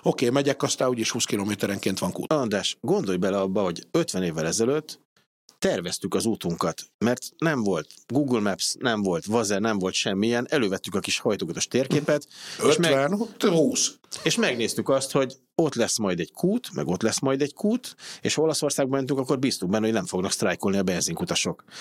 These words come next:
Speaker 2: Tehát, hogy ugyanúgy terveztük, én továbbra is azt gondolom, hogy az elektrifikációnak ez egyik legfontosabb, eh, alapja, az edukáció, abban a szempontból, hogy tervezzük a mindennapjainkat.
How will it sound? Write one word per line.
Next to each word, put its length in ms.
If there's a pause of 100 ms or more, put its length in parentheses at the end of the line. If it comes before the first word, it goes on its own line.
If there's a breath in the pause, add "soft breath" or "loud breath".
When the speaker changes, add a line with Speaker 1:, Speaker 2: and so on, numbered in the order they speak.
(180 loud breath)
Speaker 2:
Tehát, 180
hogy 120
ugyanúgy 320
terveztük, 600
én 120
továbbra 360
is 120
azt 140
gondolom, 500 (120)
hogy 100
az 100
elektrifikációnak 920
ez 100
egyik 160
legfontosabb, 800 (340)
eh, 320
alapja, 460
az 160
edukáció, 760 (480 loud breath)
abban 300
a 60
szempontból, 760
hogy 120 (100)
tervezzük 560
a 40
mindennapjainkat. 1000